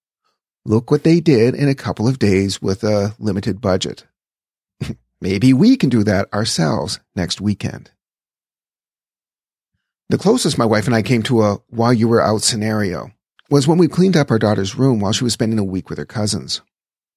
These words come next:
We cleaned up her room, changed the closet doors, and built a flat pack dresser, bookcase, and bed to get things organized. We didn't exactly work all day every day, and we certainly did not work around the clock.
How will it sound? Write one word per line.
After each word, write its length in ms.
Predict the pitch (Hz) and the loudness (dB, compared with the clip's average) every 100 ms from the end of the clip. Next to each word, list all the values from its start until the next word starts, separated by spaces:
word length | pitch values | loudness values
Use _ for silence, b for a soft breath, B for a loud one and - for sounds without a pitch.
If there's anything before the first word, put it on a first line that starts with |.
| _ _ _ _ _ | _ _ _ _ _
We 140 | 147 | 0
cleaned 240 | 175 175 165 | 4 4 4
up 120 | 143 | 2
her 80 | 123 | 0
room, 440 | 107 104 156 165 - _ _ _ _ _ - | 2 2 2 0 -4 _ _ _ _ _ -4
changed 240 | 117 110 | -2 -2
the 60 | 107 | 0
closet 340 | 107 101 101 | 0 0 -2
doors, 420 | 98 110 160 156 - _ _ _ _ | -2 0 2 0 -8 _ _ _ _
and 140 | 190 | 0
built 180 | 220 240 | 2 0
a 60 | 156 | 0
flat 240 | 139 131 | 0 0
pack 240 | 139 131 127 | 2 0 0
dresser, 560 | 107 107 120 110 113 _ _ _ | -2 0 0 -2 -2 _ _ _
bookcase, 440 | 101 90 107 92 - - | -4 -2 0 0 -2 -2
and 240 | 117 170 | 2 2
bed 420 | 151 175 113 - _ _ | 4 2 0 -2 _ _
to 80 | 110 | -2
get 160 | 104 | -2
things 240 | - 95 92 | -2 -4 0
organized. 640 | 107 120 101 67 151 - - _ _ _ _ _ _ _ _ _ _ | 0 0 -2 -4 -8 -12 -16 _ _ _ _ _ _ _ _ _ _
We 360 | 123 113 113 | 2 4 2
didn't 260 | 101 143 120 | 2 0 2
exactly 400 | 107 117 92 113 | 0 0 -2 -2
work 240 | 92 98 | -4 -2
all 140 | 101 95 | 0 0
day 160 | 95 | 0
every 180 | 92 92 | 0 0
day, 160 | 82 131 | 0 2
and 100 | 107 | 2
we 60 | |
certainly 380 | 104 127 143 120 | 2 2 2 0
did 160 | 107 110 | 2 0
not 280 | 107 123 - | 0 -2 -2
work 240 | 98 90 | -4 -2
around 220 | 95 80 | -2 -4
the 80 | - | -6
clock. 480 | - 127 123 - | -4 0 0 -2